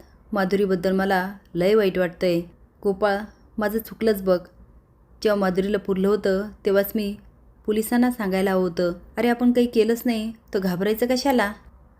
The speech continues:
"नाही, नाही लेका, लय चुकलं, त्या पोरीबद्दल मला लय वाईट वाटतंय." गोपाळ मनात म्हणतो, "ह्या म्हाताऱ्याला संपावंच लागणार." आप्पा अचानक बघून म्हणतात, "काय झालं?"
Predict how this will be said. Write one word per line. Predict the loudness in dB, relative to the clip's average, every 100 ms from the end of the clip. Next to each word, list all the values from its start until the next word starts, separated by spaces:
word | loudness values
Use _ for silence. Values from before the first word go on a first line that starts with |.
| -6
"नाही, | -2
नाही | -2 0
लेका, | -2 0 0
लय | 2 0
चुकलं, | 0 -4 0 0 -2 -8 -6
त्या | -4
पोरीबद्दल | -2 0 0 0 0
मला | 0 0 -2 -6 -14 -6
लय | 0 4
वाईट | 4 2
वाटतंय." | -2 -2 -2 -2 -2 -8 -20 -20 -18 -12
गोपाळ | -8 -4 -2
मनात | 0 -2 -4
म्हणतो, | -4 -2 -2 -4 _ _ -6
"ह्या | -2
म्हाताऱ्याला | -2 -2 -4 -2 -2 -2 -6 -12 -6
संपावंच | -4 -2 -2 -2 -2
लागणार." | 0 0 0 -2 -8 -20 -20 -12
आप्पा | -4 0
अचानक | 0 0 -4 -4
बघून | -4 -2
म्हणतात, | -4 -2 -4 -4 -6 -2
"काय | 0
झालं?" | 0 0 -2